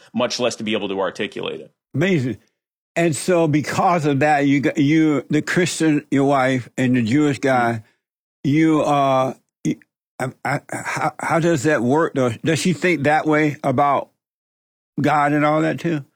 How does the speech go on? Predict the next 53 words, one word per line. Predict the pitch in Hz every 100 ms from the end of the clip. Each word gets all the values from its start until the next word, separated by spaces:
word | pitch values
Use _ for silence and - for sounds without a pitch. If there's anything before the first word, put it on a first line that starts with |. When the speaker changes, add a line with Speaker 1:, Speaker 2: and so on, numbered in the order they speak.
| _ _ _ -
Speaker 1:
No, | 160 160
she's | 131 165 170
a | 151
born-again | 123 139 135 127 123
Christian, | 135 131 - 143
and | 127 110
I | 113
am | 113
fully | 120 120
supportive | 117 107 117 113 107
of | 101
her | 110 98
faith | 104 104 117 98
and | 95
her | 92
faith | - 107 104
journey | - 101 107 113
and | 104 90
her, | 90 90 - _ -
her | 92
spiritual | - 110 101 110 95
walk | 95 101 107
and |
everything | 95 95 95 95
else. | 98 90 _ _ _ -
Speaker 2:
So | 170
what | 165 190
is | 175 160
a | 139
born-again | 147 160 151 131 135 139 131
Christian? | - 131 - - 104 - _ _ _ _ _ _ _ _ _ _ _ - _
Speaker 1:
A | 131 127
born-again | 110 127 127 131 131
Christian | 135 131 - 135
is | 120
someone | - 120 123
who | 123 123
has, | 117 107 98
uh, | 107 101
repented | 101 - 110 120
of | 117 110
their | 110 107
sins | - 117 135 151 110
and, | 101 95
and, | - 101 98 98
uh, | 95 92
been | 90 98
baptized | 92 95 98 107 101 104 -
in | 95
the | 92
faith | 98 104 123 -
and, | 92 90
uh, | 90 90 90